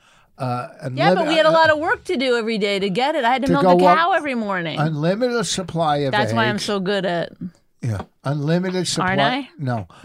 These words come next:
Speaker 1: unlimited supply. You, the cow must have
Speaker 2: <laughs> Not
Speaker 1: said,
Speaker 2: as good at,
Speaker 1: the
Speaker 2: at
Speaker 1: cow must
Speaker 2: D Js 'cause we didn't do it that way.
Speaker 1: The cow's probably said, "You're yanking too
Speaker 2: <laughs>
Speaker 1: hard."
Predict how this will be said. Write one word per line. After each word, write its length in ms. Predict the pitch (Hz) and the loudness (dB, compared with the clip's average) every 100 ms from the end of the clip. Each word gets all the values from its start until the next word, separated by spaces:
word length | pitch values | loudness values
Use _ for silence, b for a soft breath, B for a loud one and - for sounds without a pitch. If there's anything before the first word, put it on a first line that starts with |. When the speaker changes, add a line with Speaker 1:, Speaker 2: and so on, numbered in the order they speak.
| 190 | -2
Speaker 1:
unlimited 640 | 143 160 180 196 208 196 | 0 2 2 2 0 -2
supply. 480 | - 175 - 147 143 | -2 -2 -4 -4 -2
You, 240 | 147 147 147 | -2 -4 -6
the 140 | 135 | -8
cow 300 | - 156 165 | -4 -2 0
must 280 | 165 143 - | 0 0 0
have 80 | 262 | 2
Speaker 2:
<laughs> 0 | |
Not 60 | 294 | 2
Speaker 1:
said, 100 | 131 | 2
Speaker 2:
as 80 | 196 | 0
good 260 | 277 247 | -2 -2
at, 180 | - 196 | -2 -2
Speaker 1:
the 120 | 160 | -2
Speaker 2:
at 80 | 202 | 0
Speaker 1:
cow 220 | 175 180 | 4 4
must 180 | 233 156 | 4 2
Speaker 2:
D 60 | 226 | 0
Js 240 | 185 190 | -2 -4
'cause 180 | 254 180 | -4 -2
we 100 | 196 | -2
didn't 220 | 196 190 | -2 -2
do 140 | 180 185 | -4 -4
it 80 | |
that 200 | 165 170 - | -4 -4 -4
way. 120 | 170 | -6
Speaker 1:
The 80 | 139 | -4
cow's 300 | - 139 135 | -2 -2 -2
probably 300 | 135 127 240 | -2 -2 0
said, 260 | 131 117 | -2 -4
"You're 100 | 120 | -4
yanking 520 | 127 135 143 139 135 117 | -2 -2 -2 -2 -4 -4
too 240 | 127 110 | -4 -2
Speaker 2:
<laughs> 40 | |
Speaker 1:
hard." 440 | 107 104 104 107 | -2 -2 -4 -4